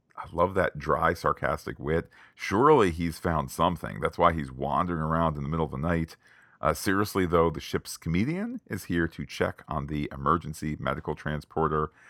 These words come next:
for excess power usage, system integration. It comes off as a lot of blah, blah, blah technobabble, uh, although Mbenga goes after him. He does have research there. Uh, the story momentarily stays with number one and Uhura kind of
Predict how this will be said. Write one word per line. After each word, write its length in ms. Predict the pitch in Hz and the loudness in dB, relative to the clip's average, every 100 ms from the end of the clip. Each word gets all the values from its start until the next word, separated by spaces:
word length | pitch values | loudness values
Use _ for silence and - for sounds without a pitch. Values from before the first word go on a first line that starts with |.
| - _ | -20 _
for 260 | 82 73 - - - | 4 4 4 -4 -8
excess 420 | - - 76 69 | -8 -2 0 0
power 460 | - 78 78 76 78 | 2 6 8 8 2
usage, 600 | 76 76 - 76 76 71 | 0 -4 -2 0 0 -2
system 400 | - 78 - 71 | -6 -6 -2 -4
integration. 880 | 64 - 76 78 76 - 76 76 73 _ | -4 -8 -2 0 0 -2 -2 -2 -4 _
It 100 | - | -8
comes 260 | - 98 87 - | -2 -2 -2 2
off 260 | 87 104 | 4 4
as 140 | 90 82 | 2 2
a 60 | |
lot 260 | 78 82 80 | 2 4 2
of 120 | 71 | 0
blah, 220 | 73 80 | 2 2
blah, 240 | 78 78 69 | 4 2 2
blah 320 | 76 73 71 | 2 0 0
technobabble, 880 | - 73 - 101 104 101 107 113 120 _ - - | -4 -6 -2 2 4 4 4 -2 -4 _ -20 -8
uh, 160 | - 78 | 0 4
although 340 | 85 85 78 - | 4 6 4 4
Mbenga 600 | 82 80 82 78 76 - | 0 -2 0 0 -2 -2
goes 160 | 85 | 0
after 320 | 85 82 - 85 | 2 2 0 0
him. 260 | 80 78 - | 0 -2 -4
He 140 | 90 | 2
does 180 | 113 110 | 2 6
have 240 | 104 82 | 4 4
research 420 | 98 123 120 120 | 0 0 0 0
there. 400 | 117 120 120 123 - _ _ _ - - | 4 4 4 0 -6 _ _ _ -20 -8
Uh, 280 | 78 73 76 | 0 4 4
the 100 | 73 | 2
story 540 | - - 107 104 95 87 - | -6 -2 2 2 0 -4 -8
momentarily 1040 | 90 95 92 107 98 - 90 87 90 98 | -2 0 0 -2 -2 8 10 10 8 2
stays 320 | 95 - 82 | -2 0 0
with 140 | 76 69 | -2 -4
number 240 | 76 80 | -2 -2
one 340 | 78 73 76 78 | -2 -2 -4 -4
and 100 | 65 | -10
Uhura 520 | 65 76 85 90 90 | -8 2 4 6 2
kind 180 | - | -2
of 80 | 65 | -8